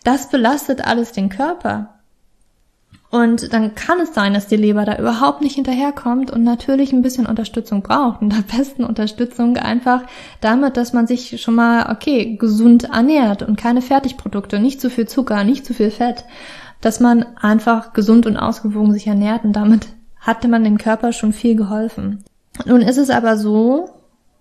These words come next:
jetzt schaue ich mir nochmal die Frage an, da war ja am Ende, hat sie etwas gesagt, „Ich frage mich, wenn die Behandlung so ähnlich ist, warum die P-C-O-S-Symptome nicht auch unter Post-Pill-Syndrom fallen, warum ein neues Syndrom benennen?“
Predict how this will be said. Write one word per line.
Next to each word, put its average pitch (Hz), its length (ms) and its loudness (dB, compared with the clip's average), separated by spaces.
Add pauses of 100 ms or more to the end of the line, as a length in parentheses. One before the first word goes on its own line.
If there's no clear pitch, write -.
(760)
jetzt 226 400 -6
schaue 226 200 -2
ich 226 80 -6
mir 220 80 2
nochmal 214 200 2
die 214 100 0
Frage 247 480 0
an, 196 300 0 (840)
da 214 180 0
war 226 140 4
ja 254 180 4
am 214 180 2
Ende, 254 500 4
hat 240 120 2
sie 240 100 -6
etwas 220 220 -6
gesagt, 214 680 -4 (1040)
„Ich - 160 -6
frage 277 320 4
mich, 269 260 2
wenn 233 100 4
die 233 60 4
Behandlung 240 460 2
so 233 80 0
ähnlich 226 400 2
ist, 196 180 -6
warum 214 180 2
die 226 120 2
P-C-O-S-Symptome 226 1040 0
nicht 220 200 2
auch 208 80 -2
unter 208 200 0
Post-Pill-Syndrom 208 920 2
fallen, 202 340 0
warum 214 240 2
ein 208 180 2
neues 202 220 2
Syndrom 196 400 4
benennen?“ 196 400 -2